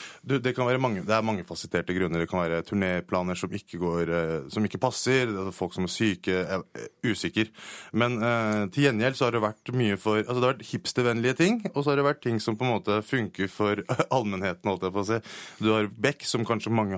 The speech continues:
har forhold til, og så har du mindre ting som Flying Lotus, da, som er sånn elektronika, jazzete greier, som, som er veldig liksom off-pist,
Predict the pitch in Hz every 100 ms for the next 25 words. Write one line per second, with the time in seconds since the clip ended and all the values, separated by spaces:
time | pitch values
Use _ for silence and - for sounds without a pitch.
0 | 98 95 107 92 73 117 123 113 98 95
1 | 98 104 - - - - - 104 90 87
2 | 90 98 87 92 87 87 - 117 110 113
3 | 110 95 - 120 - 101 - 110 104 104
4 | 95 98 98 - - 101 80 85 87 95
5 | 101 - - 85 92 98 92 85 92 95
6 | 92 - 92 92 82 85 69 - 101 110
7 | 101 110 123 101 101 101 95 101 87 82
8 | - - - _ _ _ 113 - - 170
9 | - -